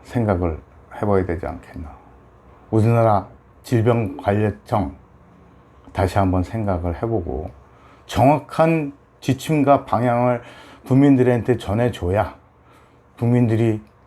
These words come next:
정부를 믿고 질병청을 믿고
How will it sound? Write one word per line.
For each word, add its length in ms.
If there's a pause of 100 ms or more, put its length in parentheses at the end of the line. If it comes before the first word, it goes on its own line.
(180)
정부를 440
믿고 360 (2500)
질병청을 680
믿고 400